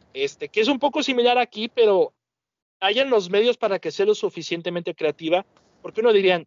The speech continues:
"Ah, pues van a hacer una fiesta, este, para engancharlas y demás". No, aquí de plano decir, "Vamos a hacer un grupo de pelea,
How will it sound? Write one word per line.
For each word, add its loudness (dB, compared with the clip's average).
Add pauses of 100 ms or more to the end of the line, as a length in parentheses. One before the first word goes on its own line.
"Ah, -16
pues -20
van 0
a 0
hacer 0
una -2
fiesta, -10 (340)
este, -2
para 2
engancharlas 0
y -8
demás". -4
No, -20 (260)
aquí -4
de 4
plano 2
decir, 0 (400)
"Vamos 2
a 0
hacer 2
un 0
grupo 0
de 0
pelea, 2